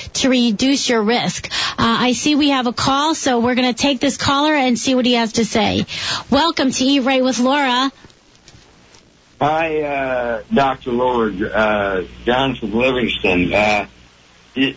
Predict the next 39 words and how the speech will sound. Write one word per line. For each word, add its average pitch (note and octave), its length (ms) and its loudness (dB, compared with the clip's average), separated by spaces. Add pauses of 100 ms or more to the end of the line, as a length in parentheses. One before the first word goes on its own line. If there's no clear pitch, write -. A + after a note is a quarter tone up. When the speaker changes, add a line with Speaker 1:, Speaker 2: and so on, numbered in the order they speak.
Speaker 2:
it, C3+ 200 0
th-, A#2 220 -2
there's C3 240 -2
two E3+ 180 0
parts. C3+ 360 -2
This A#2+ 260 -2
is A2 160 0
kind B2 200 0
of F#2+ 80 -2
a - 80 -6
two-part A2 440 -2
question. G2 400 0
One, C3 480 2 (160)
unfortunately, A2+ 840 0
and G#2+ 120 0
this G#2 160 -2
is F#2+ 100 -2
just G2 280 -2
what G2 180 0
we, F#2+ 240 -2
we G2 140 0
can't G2 260 2
help A2 280 -2
this, E2+ 200 -14
but F2 220 -8 (320)
all C3 280 0
of G#2 100 -10
these G#2+ 260 -6
great A2+ 320 0
suggestions F#2 720 -2
and E2 180 0
foods G#2+ 400 0
and D2+ 140 -8
stuff - 380 -2
to D#2 100 -10
try G#2 380 -2
to F2 100 -8
prevent G2+ 460 -4
cancer, E2 520 -4